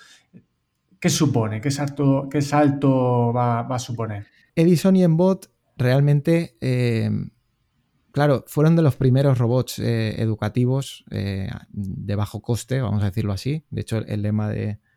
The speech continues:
Speaker 2: de M-Bot era un robot por niño. M-Bot en Kickstarter, o sea, cuando se lanzó el, la propuesta, creo que salía a cincuenta dólares. Era, era muy económico, ¿no?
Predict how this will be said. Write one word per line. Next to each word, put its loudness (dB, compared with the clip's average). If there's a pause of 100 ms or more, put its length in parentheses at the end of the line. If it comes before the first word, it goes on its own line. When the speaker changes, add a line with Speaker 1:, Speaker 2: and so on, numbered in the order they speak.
(280)
Speaker 2:
de -2
M-Bot 2
era 0
un 0
robot -2
por -6
niño. 2 (100)
M-Bot 2
en 2
Kickstarter, -2
o 0
sea, 0
cuando 0
se -2
lanzó -2
el, -2
la -2
propuesta, -6
creo -2
que -4
salía -2
a -2
cincuenta -2
dólares. -2
Era, -4
era -4
muy 0
económico, -4
¿no? -6